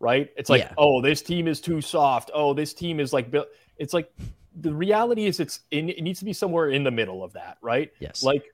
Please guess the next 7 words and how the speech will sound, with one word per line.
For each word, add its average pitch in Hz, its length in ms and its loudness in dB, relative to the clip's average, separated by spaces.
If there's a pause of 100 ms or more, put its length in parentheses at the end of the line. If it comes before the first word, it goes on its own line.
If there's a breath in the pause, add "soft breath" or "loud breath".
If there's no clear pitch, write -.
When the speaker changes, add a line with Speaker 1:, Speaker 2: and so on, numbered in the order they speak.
(480)
Speaker 1:
you 143 140 -2
need 190 200 0
to 214 100 2
have 170 260 4
skill 135 560 0
players. 117 540 -4 (960)
You, 139 120 -8